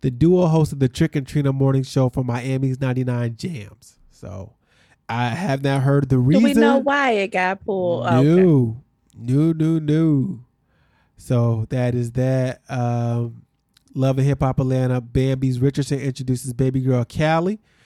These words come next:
Speaker 1: Quote, "Perfect addition." This is from Yahoo Entertainment. The Love and Hip Hop Atlanta star, thirty-five, welcomed her third child, daughter, Callie Richardson, with her rapper husband,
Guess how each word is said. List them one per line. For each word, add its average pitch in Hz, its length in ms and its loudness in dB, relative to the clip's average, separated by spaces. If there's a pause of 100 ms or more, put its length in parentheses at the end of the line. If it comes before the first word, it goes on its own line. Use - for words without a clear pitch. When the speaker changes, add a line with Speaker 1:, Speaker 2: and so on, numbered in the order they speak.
(260)
Speaker 1:
Quote, 156 340 0
"Perfect 147 340 0
addition." 143 540 -2
This 151 180 -2
is 127 80 -6
from 127 180 -4
Yahoo 127 360 -2
Entertainment. 131 640 -6 (880)
The 147 80 -2
Love 165 200 4
and 165 80 2
Hip 165 120 2
Hop 160 180 2
Atlanta 147 300 0
star, 143 280 0
thirty-five, 135 760 0
welcomed 135 340 0
her 139 100 0
third 147 360 0
child, 135 420 0
daughter, 135 320 0
Callie 139 380 -2
Richardson, 139 480 -2
with 127 160 -2
her - 80 -2
rapper 135 400 -2
husband, 127 420 -2